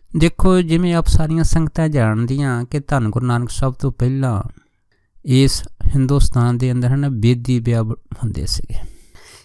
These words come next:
ਇਹ ਜਿਹੜੇ ਬੇਦੀ ਵਿਆਹ ਸੀਗੇ, ਇਹਨਾਂ ਨੂੰ ਜਿਹੜੇ ਪੰਡਤ ਸੀਗੇ, ਆਪਣੀ ਰਹੁ ਰੀਤੀ ਮਰਜ਼ਾਦਾ ਦੇ ਅਨੁਸਾਰ ਕਰਦੇ ਸੀ। ਪਰ ਜਦੋਂ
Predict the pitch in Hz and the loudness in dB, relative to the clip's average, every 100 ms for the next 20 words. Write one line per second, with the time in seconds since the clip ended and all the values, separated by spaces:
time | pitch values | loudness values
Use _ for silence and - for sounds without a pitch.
0 | - 214 220 190 185 170 160 156 143 131 | -10 -4 0 2 0 0 0 0 2 2
1 | 147 147 - 107 101 104 - - - - | 2 0 0 -2 -2 -4 -8 -10 -20 -4
2 | 147 151 143 139 135 139 - 117 131 131 | -2 -2 -2 -2 -2 -4 -2 0 0 0
3 | 135 127 120 - 123 120 120 127 123 113 | 0 0 0 0 -2 0 0 0 0 -2
4 | - 113 113 110 107 107 107 110 110 - | -2 0 0 0 -2 -2 -2 -2 -4 -6
5 | - 120 - 117 - 110 113 113 - - | -4 -2 -2 -2 -2 -4 -4 -6 -8 -8
6 | - - _ _ _ _ - - - 165 | -12 -14 _ _ _ _ -12 0 4 4
7 | 175 175 | 2 -2